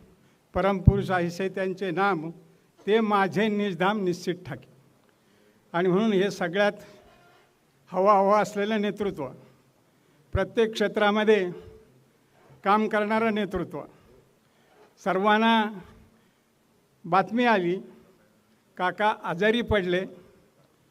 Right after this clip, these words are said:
पुण्याच्या हॉस्पिटलमध्ये आहेत. कार्यकर्त्याची रीग लागली,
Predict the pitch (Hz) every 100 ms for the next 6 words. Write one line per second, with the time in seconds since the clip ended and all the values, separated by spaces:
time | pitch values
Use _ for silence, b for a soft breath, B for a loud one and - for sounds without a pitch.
0 | _ _ _ _ _ _ - 180 196 190
1 | 214 170 - 202 190 214 208 202 208 220
2 | 208 170 - _ _ _ _ _ b b
3 | b b _ _ _ - 180 196 185 214
4 | 180 214 - 220 196 208 240 233 214 185
5 | 175